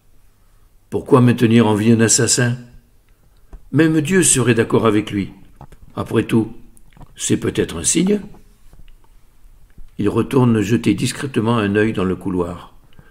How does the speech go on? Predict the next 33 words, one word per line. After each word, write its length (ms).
Le 140
policier 480
s'est 200
endormi 520
sur 180
sa 180
chaise 500
et 40
sa 180
collègue 520
est 140
à 40
l'autre 280
bout 160
du 100
service. 600
Il 100
revient 400
devant 220
le 120
lit 200
du 80
Roumain. 400
Un 120
sentiment 520
de 140
puissance 640
l'envahit. 680
Il 140
respire 680
lentement 840
et 100
profondément. 1000